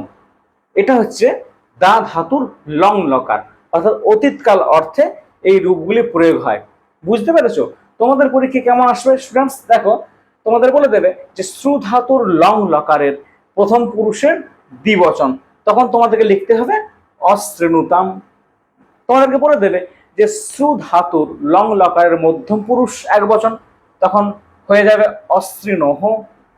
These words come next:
বোঝা গেছে? তাহলে পরের লকারে চলে যাই। লিট লকার। এই লিট লকারের অর্থ হচ্ছে ভবিষ্যৎকাল, ফিউচার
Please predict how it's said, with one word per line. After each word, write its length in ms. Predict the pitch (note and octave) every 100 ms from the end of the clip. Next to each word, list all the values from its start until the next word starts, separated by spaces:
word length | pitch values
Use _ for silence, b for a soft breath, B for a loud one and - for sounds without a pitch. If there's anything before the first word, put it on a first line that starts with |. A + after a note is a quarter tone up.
| _ _ _ _
বোঝা 180 | F#3+ C#4+ E4
গেছে? 220 | - - - - _ _ _
তাহলে 160 | F#3+ G3+ G#3
পরের 180 | A#3 B3
লকারে 200 | A#3+ A#3+ B3
চলে 120 | B3
যাই। 140 | C4+ D#4+ - _ _ _ _ _ _ _ _ _ _ - - _ _ A#2+ C#3+
লিট 260 | F#3 A#3 F#3+ F3+
লকার। 360 | D3 - A2+ G2+ - _ _ _ _ _ _ _ _ _ _ _ _ _ _ -
এই 140 | F#3+ E3+ F3+
লিট 200 | A#3+ - A3
লকারের 320 | G#3+ A3 A3 F3+
অর্থ 180 | F3 -
হচ্ছে 440 | A3 G#3 - - D3 G3+ - _ _ _ _ _ _ _ _ _ _ _ -
ভবিষ্যৎকাল, 1160 | A#2 A2+ E3+ A#3 G3+ - F3+ - - D3 A#2 - - _ _ _ _ _ _ _ _ _ _ _ _ _ _ _ _ _ _ _ _
ফিউচার 500 | - A3+ A#3+ A3 A3